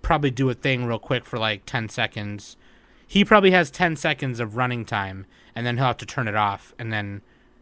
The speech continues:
do it again. And then I also have Eren Yeager because,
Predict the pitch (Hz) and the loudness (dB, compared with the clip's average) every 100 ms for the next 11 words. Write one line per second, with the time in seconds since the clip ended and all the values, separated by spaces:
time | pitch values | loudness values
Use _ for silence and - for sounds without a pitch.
0 | _ _ 131 120 101 107 101 98 107 _ | _ _ -2 -2 -2 -4 -6 -8 -20 _
1 | _ _ _ _ _ _ - 123 131 139 | _ _ _ _ _ _ -4 0 2 4
2 | 139 135 165 139 117 127 135 127 113 110 | 2 2 2 2 2 0 0 0 0 0
3 | 127 131 113 135 113 107 101 | -2 -4 -4 -2 -2 -2 -8